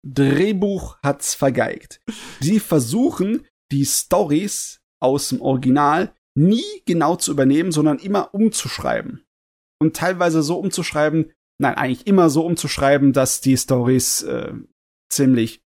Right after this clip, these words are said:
fi-, schwach werden, ne? Da wird, äh, zum Beispiel Motivation werden umgeschrieben. Es gibt eine kleine Story in der Original Cowboy Bebop Serie, in der Folge, wo sie auf den Hund treffen, den Ein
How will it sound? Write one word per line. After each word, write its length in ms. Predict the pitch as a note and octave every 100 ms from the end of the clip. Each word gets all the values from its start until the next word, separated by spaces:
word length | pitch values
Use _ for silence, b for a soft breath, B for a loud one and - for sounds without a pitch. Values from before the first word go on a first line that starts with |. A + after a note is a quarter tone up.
| _
fi-, 260 | - - D#3
schwach 520 | - - - A#2 -
werden, 360 | - - - - _ -
ne? 220 | C3+ C#3+ _ _ _ _ _ _ -
Da 220 | D3 B2+
wird, 320 | E3+ E3 -
äh, 240 | C3+ C#3+ D3
zum 140 | C#3+
Beispiel 260 | D3+ - D3
Motivation 800 | D#3+ D3+ C#3+ - D#3+ E3+ D3+ A#2+
werden 240 | A#2 A#2+
umgeschrieben. 680 | B2 B2 A#2 - C3 B2+ - B B -
Es 120 | -
gibt 120 | A3+
eine 80 | F#3
kleine 280 | F3 G3 G3
Story 340 | F#3+ F#3 F#3
in 80 | E3
der 100 | D3+
Original 380 | D#3+ D#3 D3+ D3+
Cowboy 200 | D#3 D3
Bebop 260 | D3 D3 C#3+
Serie, 400 | C3+ C3+ C#3+ C3+
in 160 | C#3
der 460 | C3 B2 A#2+ A#2 -
Folge, 420 | - D3+ C#3+ C3
wo 140 | C3+
sie 180 | C3+ C3
auf 200 | - B2
den 260 | - B2 A2
Hund 240 | C#3+ C#3
treffen, 320 | - A2 -
den 180 | A2+ -
Ein 380 | B2 B2 B2+ D#3+